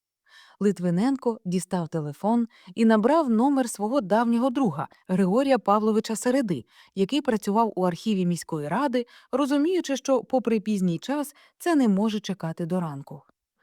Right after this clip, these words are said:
"Грицю, вибач за пізній дзвінок, але мені терміново потрібна твоя допомога.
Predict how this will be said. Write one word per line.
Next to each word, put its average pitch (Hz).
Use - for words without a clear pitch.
"Грицю, 202
вибач 220
за 196
пізній 220
дзвінок, 220
але 208
мені 226
терміново 233
потрібна 247
твоя 233
допомога. 196